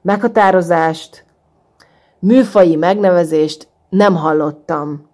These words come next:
ilyen összetételben, hogy gyermekkomédia. Pfu! Hát ez egészen zseniális. Horváth Teri alakította Cseresznyécskét. Én ezt a gyermekkomédiát láttam.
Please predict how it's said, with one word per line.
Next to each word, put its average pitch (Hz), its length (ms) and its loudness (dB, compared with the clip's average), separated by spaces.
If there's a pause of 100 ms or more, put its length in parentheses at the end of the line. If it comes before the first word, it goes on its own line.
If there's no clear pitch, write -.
(100)
ilyen 190 260 0
összetételben, 185 760 -2
hogy 156 160 -4
gyermekkomédia. 147 1500 -6 (400)
Pfu! - 220 -6 (1120)
Hát 214 220 -6
ez 185 120 -2
egészen 147 500 -4
zseniális. 151 960 -10 (800)
Horváth 196 580 2
Teri 190 360 0
alakította 165 1040 -4 (240)
Cseresznyécskét. 165 1600 -2 (560)
Én 190 320 -4
ezt 254 440 -2
a 151 100 -2
gyermekkomédiát 175 1500 0
láttam. 156 840 -6